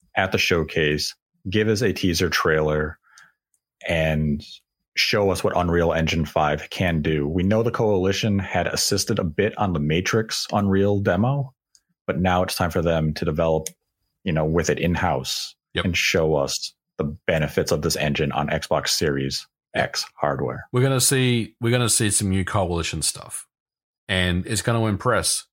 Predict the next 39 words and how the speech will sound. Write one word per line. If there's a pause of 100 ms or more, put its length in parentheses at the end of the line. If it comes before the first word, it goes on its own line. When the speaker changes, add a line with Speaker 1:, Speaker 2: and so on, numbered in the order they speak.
Speaker 2:
You
know,
they've
always
been
that
studio
that
has
been (580)
technically
one
of
the
best (100)
in
the
industry. (1120)
You
know,
they've
been
leaders
in
that
field.
They
know
engine
tech.
They
embrace
new
engine
tech
very
quickly
and
become